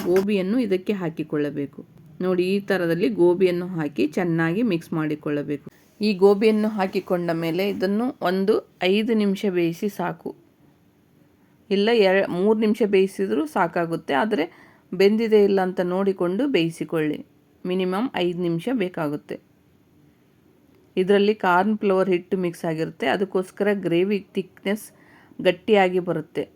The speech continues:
ನಿಮಗೆ ಇಷ್ಟ ಇನ್ನೂ ಸ್ವಲ್ಪ ನೀರು ಬೇಕಾದರೆ ಸ್ವಲ್ಪ ನೀರು ಹಾಕಿ.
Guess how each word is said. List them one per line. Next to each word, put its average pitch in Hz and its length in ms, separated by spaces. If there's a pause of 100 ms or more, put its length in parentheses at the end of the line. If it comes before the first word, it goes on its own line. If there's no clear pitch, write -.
(140)
ನಿಮಗೆ 185 340
ಇಷ್ಟ - 240 (220)
ಇನ್ನೂ 196 220
ಸ್ವಲ್ಪ 190 360
ನೀರು 185 320
ಬೇಕಾದರೆ 185 680 (440)
ಸ್ವಲ್ಪ 226 340
ನೀರು 180 300
ಹಾಕಿ. 160 360